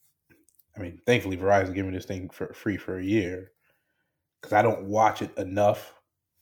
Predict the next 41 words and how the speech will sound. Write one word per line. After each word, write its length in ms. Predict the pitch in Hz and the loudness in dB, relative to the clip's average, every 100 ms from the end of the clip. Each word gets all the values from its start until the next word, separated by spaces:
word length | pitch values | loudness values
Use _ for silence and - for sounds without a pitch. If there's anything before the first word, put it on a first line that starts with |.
| - - _ _ _ | -20 -20 _ _ _
that 280 | 101 98 90 | -4 -2 0
I'd 200 | 90 90 | 0 -4
be 60 | 92 | -6
like, 160 | 87 | -6
"Ah, 220 | 90 87 87 | -4 -2 -4
I'll 80 | |
keep, 240 | - 101 - | -4 -8 -8
I'll 220 | - 113 | -6 -4
hold 180 | 90 85 | -4 -2
on 180 | 90 85 | -4 -6
to 60 | |
this." 120 | 82 - | -6 2
Sort 120 | 127 | 4
of 40 | |
like 80 | 107 | 4
with 80 | 101 | 2
the 60 | - | -2
W 180 | 101 98 | -2 -2
W 160 | 95 | -2
E 40 | 92 | -4
Network. 360 | 92 85 - _ _ _ _ _ _ _ _ - | -6 -8 -14 _ _ _ _ _ _ _ _ 2
I 100 | 120 | 2
get 160 | 123 120 | 4 2
that 140 | 107 | 2
thing 140 | 110 101 | 2 -4
for 100 | 98 | -4
the 80 | 98 | 0
Royal 220 | 117 117 | 4 6
Rumble 260 | 113 110 101 | 4 2 0
and 80 | |
WrestleMania. 460 | 101 - 98 90 95 | 0 -4 -8 -8 -4
After 200 | 98 101 | -4 2
that, 180 | 98 85 | 2 4
I 40 | |
don't, 220 | 92 90 - _ - | 0 -4 -12 _ -18
I 60 | 87 | -12
cancel 420 | - 95 - 85 | -8 -8 -10 -16
it. 80 | - _ _ - | -16 _ _ -18
<clears throat> 60 | 320 - - _ _ _ _ _ _ _ _ - | -14 -14 -18 _ _ _ _ _ _ _ _ -16
Um, 400 | 98 92 95 101 _ _ _ _ - - - - _ _ _ _ _ _ _ _ _ - | -12 -12 -14 -18 _ _ _ _ -20 -20 -20 -20 _ _ _ _ _ _ _ _ _ -14
so, 500 | - 196 185 104 85 | 0 6 8 6 2